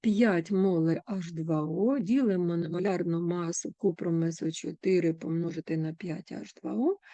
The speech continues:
і знаходимо той самий результат — тридцять шість відсотків. Самостійно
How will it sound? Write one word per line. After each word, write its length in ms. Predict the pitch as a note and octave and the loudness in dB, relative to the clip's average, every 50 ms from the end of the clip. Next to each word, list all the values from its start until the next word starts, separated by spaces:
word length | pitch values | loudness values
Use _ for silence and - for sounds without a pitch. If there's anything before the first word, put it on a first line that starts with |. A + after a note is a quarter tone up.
| - - - _ - | -20 -20 -20 _ 6
і 120 | G#4 G4+ | 6 6
знаходимо 760 | D#4+ G3 F3 E3+ D#3+ D#3+ - B3 C4 A#3 A#3+ A#3 A3+ G#3+ G#3 | 8 6 2 0 0 0 0 2 2 4 4 4 4 4 2
той 160 | G#3+ - D#4+ | 2 -2 -2
самий 240 | - G#3 F#3+ G3+ G3 | -2 -2 -2 -2 -2
результат — 600 | F#3 F3+ F3 F3+ D#3+ E3 D#3+ D#3+ E3 D#3+ D#3 D#3 - _ _ | -2 -2 -2 -2 -2 -2 -2 -4 -4 -4 -4 -6 -8 _ _
тридцять 400 | - G3+ A#3 C4+ D4 C4+ - C4 | -4 -2 0 0 0 -2 -6 -8
шість 460 | - - - F3 F3 F3 - - _ _ _ _ - | -6 -4 -2 -2 -2 -4 -8 -18 _ _ _ _ -2
відсотків. 760 | F3+ E3+ F3+ F3 F3+ - - - E3 D#3 - - - - - _ _ _ _ _ _ _ _ _ _ _ _ _ - - - - - - _ _ _ | 0 2 2 0 0 -4 -6 -4 -6 -6 -8 -12 -16 -16 -16 _ _ _ _ _ _ _ _ _ _ _ _ _ -20 -20 -20 -20 -20 -20 _ _ _
Самостійно 880 | _ - - B3 B3+ C#4+ F4+ G4 G4 - - - A#3 G#3+ G3 F3+ F3+ E3+ | _ -4 0 2 4 6 8 6 6 4 2 2 4 4 4 4 2 -2